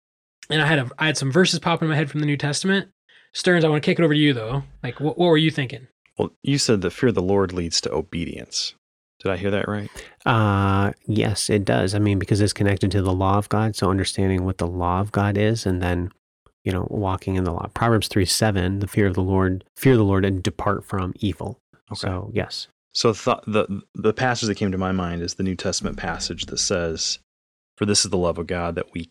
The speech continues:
Speaker 2: keep his commandments," and it ties loving God to obedience.
Speaker 3: Mm-hmm.
Speaker 2: Y-, your discussion was tying the fear of God to
Speaker 3: Mm-hmm.
Speaker 2: obedience. And so I think there's a,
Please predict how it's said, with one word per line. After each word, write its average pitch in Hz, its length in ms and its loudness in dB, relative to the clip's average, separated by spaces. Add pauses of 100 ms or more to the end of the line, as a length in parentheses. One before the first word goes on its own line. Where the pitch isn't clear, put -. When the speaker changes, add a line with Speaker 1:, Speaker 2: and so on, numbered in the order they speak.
Speaker 2:
keep - 340 -8
his - 240 -6
commandments," 82 1300 -8
and 90 100 -6
it - 80 -14
ties 92 480 -4
loving 104 500 2
God 80 340 -8
to - 120 -8
obedience. 82 800 -2
Speaker 3:
Mm-hmm. - 40 -18 (400)
Speaker 2:
Y-, 98 140 -2
your 131 340 4
discussion 104 580 0
was 90 120 -2
tying 90 300 -4
the 76 80 -8
fear 139 440 2
of 80 120 -2
God 82 260 -6
to 113 80 0
Speaker 3:
Mm-hmm. 92 80 0
Speaker 2:
obedience. 80 880 -6
And 101 140 -2
so 85 500 0 (880)
I 110 160 4
think 117 200 -2
there's 85 180 0
a, 71 100 -8